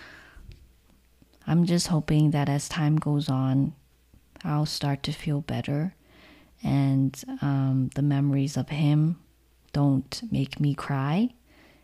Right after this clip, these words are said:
and that I can just relive them in my mind and be happy that I had a chance to be with him.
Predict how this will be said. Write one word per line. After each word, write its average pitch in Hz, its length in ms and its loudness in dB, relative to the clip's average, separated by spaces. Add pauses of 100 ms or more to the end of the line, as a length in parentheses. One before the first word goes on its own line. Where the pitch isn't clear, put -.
(140)
and 156 140 0
that 143 160 0
I 139 100 0
can 143 240 -2
just - 600 -4
relive 156 460 0
them 131 180 0
in - 120 0
my 131 160 0
mind 143 600 2 (720)
and 135 540 0 (100)
be 143 100 -2
happy 143 560 -2
that 135 180 -4
I 139 60 -4
had 139 400 -4
a 127 40 -6
chance - 480 -4
to - 100 -12
be 147 180 -4
with - 200 -4
him. - 220 -4